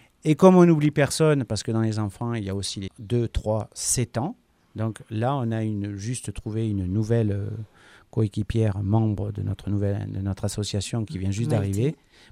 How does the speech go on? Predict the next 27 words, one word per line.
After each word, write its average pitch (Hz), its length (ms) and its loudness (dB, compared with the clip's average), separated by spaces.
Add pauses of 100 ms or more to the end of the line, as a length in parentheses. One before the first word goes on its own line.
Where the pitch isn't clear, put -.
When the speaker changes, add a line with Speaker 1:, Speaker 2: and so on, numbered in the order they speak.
Speaker 1:
Maïté, 98 420 -2 (680)
qui - 160 -6
habite 101 220 -2
aussi 131 180 0
à 151 60 6
Jonchère, 110 500 4
Maïté 107 360 2
Zoukeli, 107 500 2 (560)
et 117 160 -4
qui, 110 260 -4
elle, 151 240 4
euh, 107 460 2
a - 80 -10
fait - 140 -6
une 107 200 -4
grosse 139 300 -2
partie - 280 -6
d'animation 113 500 0
dans 104 160 0
sa 92 180 -4
vie 143 280 0
et 120 80 2
qui, 110 300 -2
euh, 98 460 2
prend 127 240 0
quand 127 140 0
même, 131 240 -2